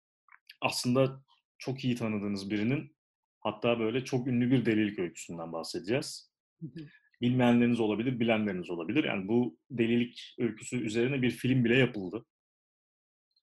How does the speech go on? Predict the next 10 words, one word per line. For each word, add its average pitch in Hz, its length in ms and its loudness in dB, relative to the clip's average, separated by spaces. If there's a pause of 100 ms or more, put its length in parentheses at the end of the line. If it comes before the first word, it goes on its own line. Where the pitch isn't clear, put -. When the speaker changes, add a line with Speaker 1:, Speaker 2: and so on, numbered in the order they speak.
(160)
Speaker 1:
Ee, 104 100 -6
Speaker 2:
Evet. 90 200 -8
Speaker 1:
üzerine, 101 380 -6 (300)
başlı 101 260 -4
başına 120 260 2
bunun 120 160 2
üzerine 113 320 2
bir 107 120 -2
belgesel 104 480 2
yapıldı. 92 520 -6